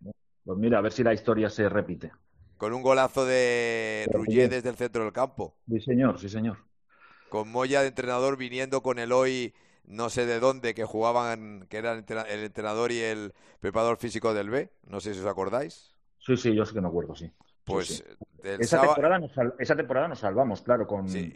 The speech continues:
Speaker 2: con Clemente, ¿eh?
Speaker 1: Clemente, vale.
Speaker 2: Lo sal-, lo salvó Clemente. Estaba Juan de, estuvo Moya, Moya se enfrentó con De la Peña,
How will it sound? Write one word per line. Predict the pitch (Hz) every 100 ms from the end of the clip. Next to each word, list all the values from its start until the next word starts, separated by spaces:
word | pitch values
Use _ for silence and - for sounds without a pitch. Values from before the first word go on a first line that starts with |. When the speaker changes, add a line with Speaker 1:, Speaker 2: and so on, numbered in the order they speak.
| -
Speaker 2:
con | 120
Clemente, | 120 113 120 101 98
¿eh? | 123 - _ _ _ _ -
Speaker 1:
Clemente, | 98 101 101 87 - 80
vale. | 82 80
Speaker 2:
Lo |
sal-, | 87 101
lo | 95
salvó | 95 101 110
Clemente. | 127 123 127 135 101 -
Estaba | 90 110 110
Juan | 110 143 151
de, | 156 170 180 - _ _ _ -
estuvo | 98 117 117 117
Moya, | 143 151 170 175 180 - _
Moya | 98 117 120 110
se | 113
enfrentó | 107 110 98 117 117 107
con | 107 104
De | 107
la | 110
Peña, | - 156 156 160 160 160